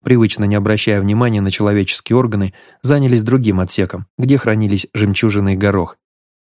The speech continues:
Несколько контейнеров с драгоценностями Стикса перекочевали в машину вместе с деталями диска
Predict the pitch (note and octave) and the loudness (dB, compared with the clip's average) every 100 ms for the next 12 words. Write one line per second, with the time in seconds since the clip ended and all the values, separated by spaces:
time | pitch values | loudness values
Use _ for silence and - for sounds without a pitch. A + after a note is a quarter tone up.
0 | _ - G#2+ F#2 G2 G#2 F#2+ G2+ B2 A#2 | _ 0 0 0 -2 -2 -2 0 0 0
1 | G2 F2+ A#2 G#2+ G#2 G2+ G2+ F#2+ - G2+ | -2 -4 -2 0 0 0 -2 -2 -2 -2
2 | G2 G#2+ - G#2+ A2 A#2 A#2+ - A2 G#2+ | -2 -4 -4 -4 -2 -2 -2 0 0 0
3 | G#2 G#2+ A2+ A2 F2+ F#2+ G2 - F#2+ G2 | 0 0 0 0 0 -2 -2 -2 -4 -4
4 | G#2+ F#2 F#2+ G#2+ G2 - - | -2 0 0 0 -2 -4 -10